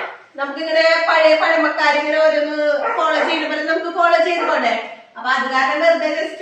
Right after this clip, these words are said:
ഒന്ന് നിങ്ങൾക്ക് കാണിക്കാൻ വേണ്ടിയിട്ടാണ് ഇന്നത്തെ നമ്മുടെ വീഡിയോ. അപ്പൊ ഇന്നത്തെ വീഡിയോ ഇത്രയൊക്കെ ഉള്ളൂ. പറഞ്ഞു വന്നുകൊണ്ടിരിക്കുന്നത് എന്താ, നമ്മുടെ ക്ലീനിങ്ങും കാര്യങ്ങളൊക്കെ ഇത്രേ ഉള്ളൂ. നമ്മൾ അപ്സ്റ്റെയർ ഒക്കെ ഇന്നലെ ഞാൻ ക്ലീൻ ചെയ്തിട്ടുണ്ട്. അത് കാരണമാണ് ഞാൻ അപ്സ്റ്റെയർ ഒന്നും നിങ്ങൾക്ക് കാണിച്ചു തരാത്തത്. അപ്പൊ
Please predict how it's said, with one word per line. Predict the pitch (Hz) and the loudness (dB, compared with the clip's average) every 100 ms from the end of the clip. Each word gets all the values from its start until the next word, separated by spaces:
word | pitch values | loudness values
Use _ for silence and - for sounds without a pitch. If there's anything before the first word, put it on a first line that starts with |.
| 311 | -2
ഒന്ന് | 320 | 0
നിങ്ങൾക്ക് | 320 311 302 294 | -2 -2 -2 0
കാണിക്കാൻ | 302 302 294 | 0 0 -2
വേണ്ടിയിട്ടാണ് | 285 277 277 269 262 | -2 -2 -2 -2 -2
ഇന്നത്തെ | 262 - | -2 -2
നമ്മുടെ | 262 254 247 254 | -4 -4 -6 -6
വീഡിയോ. | 214 220 - - | -8 -6 -6 -6
അപ്പൊ | 285 | -6
ഇന്നത്തെ | 294 294 302 | -4 -2 -4
വീഡിയോ | 320 294 330 339 | -4 -4 -2 -2
ഇത്രയൊക്കെ | - 285 294 311 | -4 -6 -4 -4
ഉള്ളൂ. | 277 302 453 | -4 -4 -6
പറഞ്ഞു | 359 349 403 | -6 -6 -6
വന്നുകൊണ്ടിരിക്കുന്നത് | 403 392 370 415 381 339 359 | -6 -6 -6 -8 -8 -6 -4
എന്താ, | 349 330 320 320 320 320 294 | -4 -2 -2 -2 -6 -14 -14
നമ്മുടെ | 294 277 330 | -10 -8 -8
ക്ലീനിങ്ങും | 349 330 294 285 | -8 -8 -8 -6
കാര്യങ്ങളൊക്കെ | 330 294 277 285 330 | -6 -4 -6 -8 -10
ഇത്രേ | - 262 | -8 -8
ഉള്ളൂ. | 254 262 - - - | -6 -8 -10 -14 -18
നമ്മൾ | 277 330 370 | -12 -6 -6
അപ്സ്റ്റെയർ | 359 - 349 320 339 | -6 -8 -6 -4 -4
ഒക്കെ | 359 359 359 349 339 330 | -4 -4 -4 -4 -6 -6
ഇന്നലെ | 330 330 311 320 | -4 -4 -6 -6
ഞാൻ | 330 | -6
ക്ലീൻ | 330 320 294 | -6 -8 -10
ചെയ്തിട്ടുണ്ട്. | 294 277 247 262 254 262 | -10 -8 -8 -6 -2 -2
അത് | 277 | -2
കാരണമാണ് | 311 285 285 285 | -4 -4 -6 -6
ഞാൻ | 277 277 | -6 -6
അപ്സ്റ്റെയർ | 277 - 277 254 | -8 -8 -6 -4
ഒന്നും | 247 254 | -6 -6
നിങ്ങൾക്ക് | 247 247 269 | -6 -4 -2
കാണിച്ചു | 247 240 | -2 -4
തരാത്തത്. | 202 190 180 170 175 - - _ _ _ _ _ _ _ - | -4 -4 -4 -8 -10 -14 -20 _ _ _ _ _ _ _ -10
അപ്പൊ | 359 | -4